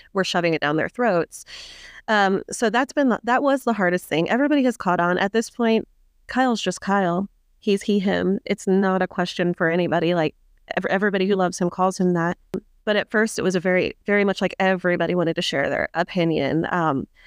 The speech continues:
this is really hard, like, to change it. And we know, we've known this person since they were, yeah, that's fine. You, you've known this person since they were a baby and since they went by the other pronouns, and that's fine. But you still need to just, we're not gonna be rude about it.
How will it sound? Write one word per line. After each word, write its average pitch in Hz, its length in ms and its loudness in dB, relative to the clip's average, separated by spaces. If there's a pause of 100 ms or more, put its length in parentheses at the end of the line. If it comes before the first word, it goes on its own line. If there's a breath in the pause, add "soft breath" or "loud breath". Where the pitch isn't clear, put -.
(120 soft breath)
this 247 160 0
is 247 160 0
really 233 220 2
hard, 220 300 0
like, 196 160 -2
to 202 100 -2
change 214 320 0
it. 180 100 0
And 190 220 0
we 240 140 2
know, 226 260 2
we've 226 180 0
known 247 200 2
this 240 120 0
person 247 320 -2
since 220 220 0
they 220 80 2
were, 196 120 -2
yeah, 233 260 0
that's 247 200 -2
fine. 294 300 2 (580 loud breath)
You, 226 240 -2
you've 233 220 -2
known 247 260 2
this 240 160 2
person 240 300 0
since 240 260 -2
they 220 140 0
were 233 120 2
a 226 60 2
baby 220 280 2
and 220 120 0
since 226 140 0
they 220 100 0
went 214 180 -2
by 220 140 2
the 214 140 0
other 208 160 2
pronouns, 202 420 0
and 190 80 2
that's 220 160 -2
fine. 180 300 2
But 175 320 0
you 190 220 0
still 208 520 0
need 190 260 2
to 190 340 0 (640 loud breath)
just, - 200 -4 (240 loud breath)
we're 262 140 0
not 254 140 0
gonna 262 180 2
be 214 260 2
rude 190 220 0
about - 240 -2
it. - 140 -6